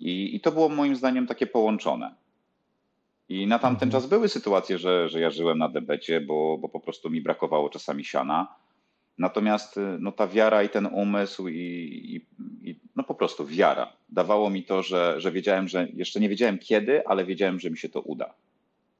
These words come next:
Speaker 1: i, i że sobie poradzę. To było najważniejsze.
Speaker 2: Jest w takich sytuacjach chyba takie dziwne przeczucie, że się uda, nie? Taka dziwna pewność mimo wszystko, że nie jest tej, nie ma tej pewności.
Speaker 1: No ja tą pewność, y, siebie wypracowałem na pewno na parkiecie,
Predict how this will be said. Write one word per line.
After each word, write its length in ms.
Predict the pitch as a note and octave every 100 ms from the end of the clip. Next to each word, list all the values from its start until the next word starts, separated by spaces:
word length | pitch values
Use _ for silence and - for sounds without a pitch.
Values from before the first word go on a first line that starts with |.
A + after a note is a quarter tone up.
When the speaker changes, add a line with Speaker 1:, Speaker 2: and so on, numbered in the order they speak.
| -
Speaker 1:
i, 240 | E2+ G2
i 60 | F#2
że 120 | G2
sobie 240 | - F#2+
poradzę. 500 | F#2 F#2+ D2+ C#2+ - -
To 100 | F2
było 180 | D#2 D2
najważniejsze. 640 | C#2+ C2 - B1 B1 - _ _ _ _ _ _ _ _ _ _ _ _ _ - - _
Speaker 2:
Jest 180 | C#3 C#3
w 20 |
takich 280 | - - C3+
sytuacjach 440 | - C#3 C#3 C3
chyba 220 | - C3+ B2+
takie 260 | C3 C#3
dziwne 320 | B2 C3+ C3+
przeczucie, 520 | C3 - B2+ C#3 B2+ A2+
że 120 | A2
się 180 | - A2
uda, 300 | G#2+ G#2 F#2+
nie? 220 | B2 D#3+
Taka 220 | - A2+ A#2
dziwna 300 | A#2 A#2+ A#2+
pewność 420 | B2+ A#2+ A#2+ -
mimo 200 | A#2 A2
wszystko, 360 | - B2+ -
że 120 | A#2 B2
nie 100 | C3
jest 180 | A2+
tej, 120 | - G#2 -
nie 120 | A#2+ A#2+
ma 100 | A2
tej 140 | G#2
pewności. 500 | G#2+ G2 G2+ - - _ - - - -
Speaker 1:
No 80 | B2+
ja 80 |
tą 180 | D#3+ D#3+
pewność, 540 | D3+ D#3 D3+ C#3+ - B2+
y, 240 | B2 A#2+
siebie 300 | A#2+ C3 B2
wypracowałem 720 | A2 G#2+ A2 - G#2+ A2+ G#2+
na 100 | G#2+
pewno 300 | G#2 G2 G2+
na 120 | F#2+
parkiecie, 680 | F#2+ F#2+ - D#2 - D2+ F#2